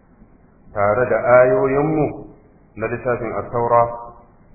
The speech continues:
Littafin At-Taura yana ɗauke da shari'o'in Allah subhanahu wa ta'ala.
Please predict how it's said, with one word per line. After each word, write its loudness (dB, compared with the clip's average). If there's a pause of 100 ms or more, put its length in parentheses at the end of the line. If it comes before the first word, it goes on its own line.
(600)
Littafin -6
At-Taura 0 (880)
yana -4
ɗauke -8
da -6
shari'o'in -8
Allah -4
subhanahu -10
wa -8
ta'ala. 0